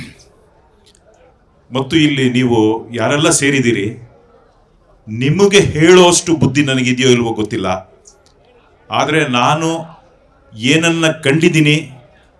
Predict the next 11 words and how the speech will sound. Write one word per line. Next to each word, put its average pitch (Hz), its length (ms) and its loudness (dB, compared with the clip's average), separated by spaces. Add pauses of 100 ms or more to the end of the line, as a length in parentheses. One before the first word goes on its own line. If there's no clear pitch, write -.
(840)
ಅದನ್ನ 196 300 2
ನಿಮ್ 170 240 0
ಜೊತೆ 151 180 0
ಹಂಚ್ಕೋಬೇಕು 160 760 0
ಅಂತ 143 140 -6
ಅಷ್ಟೇ 131 380 -2
ನಾನು 113 540 -6 (720)
ಇಲ್ಲಿ 110 600 2 (240)
ನಿಂತ್ಕೊ-, 120 640 -2
ನಿಂತ್ಕೊಂಡಿದ್ದೀನಿ. 110 680 0 (3750)
ಇವತ್ತು 156 400 4